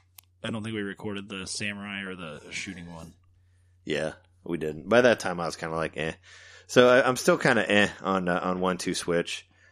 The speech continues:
Speaker 2: I was hoping that maybe this, that this event would turn me around on it, but I'm still not. I still don't really see myself playing it, you know?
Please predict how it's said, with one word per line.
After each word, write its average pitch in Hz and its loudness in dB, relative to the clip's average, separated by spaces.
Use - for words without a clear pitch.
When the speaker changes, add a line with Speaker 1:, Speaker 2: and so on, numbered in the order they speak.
Speaker 2:
I 113 8
was 120 4
hoping 123 4
that 110 2
maybe 104 4
this, 98 2
that 92 -4
this 95 -2
event 90 0
would 85 -6
turn 90 -2
me 87 0
around 85 0
on 104 4
it, - -6
but 87 -2
I'm 85 -6
still 190 0
not. 135 0
I - -10
still 185 -6
don't 127 0
really 104 4
see 101 -4
myself 85 -4
playing 95 -2
it, 69 -10
you 76 -8
know? 76 -6